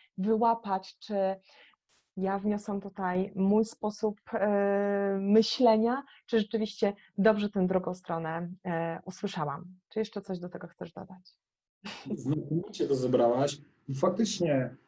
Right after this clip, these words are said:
Speaker 2: słuchanie jest oddaniem przestrzeni. Nie,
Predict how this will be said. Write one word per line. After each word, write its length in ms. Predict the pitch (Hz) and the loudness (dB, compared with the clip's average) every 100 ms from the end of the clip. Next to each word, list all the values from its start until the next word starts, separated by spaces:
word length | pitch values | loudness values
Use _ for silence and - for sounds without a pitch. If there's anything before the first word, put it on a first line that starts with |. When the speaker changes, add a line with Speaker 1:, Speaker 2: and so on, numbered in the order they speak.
| _ - | _ -10
Speaker 2:
słuchanie 640 | 139 - 143 175 190 196 | -6 -4 0 2 4 4
jest 220 | 180 - 135 | 4 2 -2
oddaniem 460 | 139 165 165 160 | 0 2 2 2
przestrzeni. 920 | 147 151 - - - 147 127 104 95 - _ _ _ | 0 -2 -6 -6 0 2 4 0 -4 -12 _ _ _
Nie, 480 | 113 175 240 196 - | 2 4 4 2 0